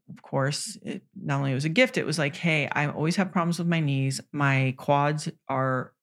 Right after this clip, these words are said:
so bad if I ever get worked on." And Elle said to me,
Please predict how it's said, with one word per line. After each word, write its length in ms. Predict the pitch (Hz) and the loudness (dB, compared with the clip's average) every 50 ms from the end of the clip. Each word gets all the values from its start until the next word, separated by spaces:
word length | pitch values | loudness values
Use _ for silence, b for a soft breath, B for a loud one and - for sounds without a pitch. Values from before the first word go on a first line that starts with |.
| _ _ - | _ _ -8
so 300 | - - - 170 165 170 | -6 -2 2 2 2 2
bad 400 | 160 156 143 139 135 139 139 - | 2 2 2 2 0 -2 -4 -6
if 100 | - - | -4 0
I 60 | 143 143 | 2 2
ever 120 | 147 160 | 2 2
get 140 | 160 - - | 0 -2 -2
worked 240 | 147 147 175 175 139 | -2 -4 -4 -4 -4
on." 300 | 139 139 139 147 165 - - | -2 -2 -2 -4 -6 -6 -4
And 120 | 139 139 - | -4 -2 0
Elle 160 | - 139 143 | 0 0 -2
said 240 | 135 - 139 135 131 | 0 -2 -2 -2 -2
to 80 | - 143 | -2 -2
me, 240 | 139 135 135 131 | 0 0 0 -2